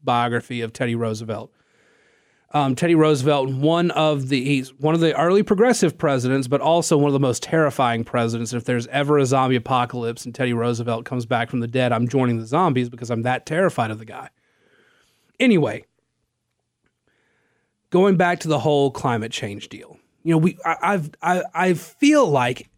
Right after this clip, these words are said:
I've talked about climate change almost more than any other, almost more than education. I talk about education a lot.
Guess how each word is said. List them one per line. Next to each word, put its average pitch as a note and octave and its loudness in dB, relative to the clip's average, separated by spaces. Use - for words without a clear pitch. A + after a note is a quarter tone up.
I've D#3+ -2
talked G#3+ 0
about C#3 0
climate C#3+ 0
change C#3 0
almost C#3+ 2
more C3+ 4
than B2+ 2
any C3+ 2
other, C3 0
almost B3 4
more F#3+ 6
than D3 2
education. C3+ -4
I D#3 0
talk F#3 -2
about C3+ 0
education B2 -4
a A2 -4
lot. G2+ -8